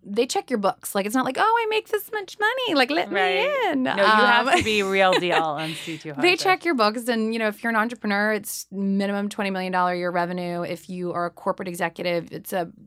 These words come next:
Speaker 1: t-, bottom line, you know, at least two hundred fifty million dollars in P and L. Um, and beyond that, and, and this is almost more important, you have to be,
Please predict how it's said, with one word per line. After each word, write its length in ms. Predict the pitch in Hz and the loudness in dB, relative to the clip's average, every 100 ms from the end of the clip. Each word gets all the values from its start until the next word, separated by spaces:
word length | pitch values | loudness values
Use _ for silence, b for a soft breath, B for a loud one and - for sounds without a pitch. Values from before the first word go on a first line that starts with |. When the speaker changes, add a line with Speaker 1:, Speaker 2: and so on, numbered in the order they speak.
| - | -20
Speaker 1:
t-, 120 | - 190 202 | -18 -18 0
bottom 580 | 196 185 185 180 170 151 | 2 2 -2 -8 -8 -6
line, 420 | 180 175 175 170 | -6 -4 -6 -8
you 60 | |
know, 100 | 175 | -6
at 80 | 175 | -6
least 360 | 196 214 214 - | -4 -6 -6 -8
two 140 | - | -8
hundred 200 | 202 175 | -8 -8
fifty 280 | 175 170 - | -10 -10 -8
million 260 | 180 165 160 | -8 -6 -4
dollars 300 | 160 160 165 | -4 -4 -6
in 80 | 165 | -10
P 140 | 165 | -8
and 100 | 160 | -4
L. 280 | 170 160 170 B B B B - | -2 -4 -6 B B B B -6
Um, 400 | 185 175 170 180 - | 0 2 0 -4 -4
and 460 | 240 233 233 226 214 | -2 0 0 -4 0
beyond 420 | 277 294 359 311 | 2 2 2 2
that, 180 | 202 180 | 2 0
and, 220 | 190 - | -6 -4
and 140 | 208 | -2
this 120 | 247 | -2
is 60 | 220 | -6
almost 540 | - 208 220 190 - 190 | -4 0 0 -2 -4 -6
more 160 | 180 | -4
important, 640 | 170 156 233 - 180 160 | -6 -4 -4 -4 -6 -8
you 100 | 202 | -8
have 340 | 214 - 285 285 | -8 -4 -6 -4
to 100 | 277 | -8
be, 500 | 208 202 190 180 175 | -6 -6 -4 -6 -8